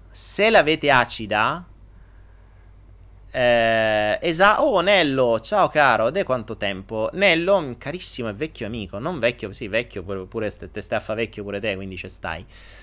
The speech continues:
Nello ci dice anche un altro, un altro coso, un'altra cosa fondamentale, la pipì dovrebbe essere trasparente.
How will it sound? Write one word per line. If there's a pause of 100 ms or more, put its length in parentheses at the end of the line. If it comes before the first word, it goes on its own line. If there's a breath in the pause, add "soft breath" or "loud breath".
Nello
ci
dice
anche
un
altro,
un
altro
coso,
un'altra
cosa
fondamentale,
la
pipì
dovrebbe
essere
trasparente.